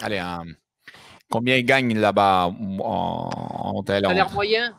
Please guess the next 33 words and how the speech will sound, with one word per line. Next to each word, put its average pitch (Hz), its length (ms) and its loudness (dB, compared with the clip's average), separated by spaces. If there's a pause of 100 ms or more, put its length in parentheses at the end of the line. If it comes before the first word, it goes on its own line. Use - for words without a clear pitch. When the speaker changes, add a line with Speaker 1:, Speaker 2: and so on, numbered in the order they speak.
(600)
Speaker 1:
Salaire, 98 400 0
oui. 95 80 -2
Speaker 2:
deux 95 60 -4
cent 98 60 -6
cinq, 180 100 -8 (320)
deux 175 80 0
cent 185 180 0
cinquante 185 380 -2
euros 185 120 2
par 185 160 6
mois. 196 220 2 (1300)
Speaker 1:
Ah 87 120 -2
ben 80 140 -2
oui, 98 220 0 (380)
ça - 140 -2
fait, 71 240 -8
ça 78 140 -4
fait 73 140 -8
beaucoup, 98 460 2
hein. 113 120 2 (260)
Speaker 2:
Tu 143 60 -10
vois, 180 200 2
donc 165 220 -8
ça 180 160 2
force, - 500 4
ça - 140 2
force - 420 2
à 185 160 4
envoyer 185 480 -6
tous 214 80 -20
ces 202 220 -8
enfants 233 340 -6
boxer. 226 380 -10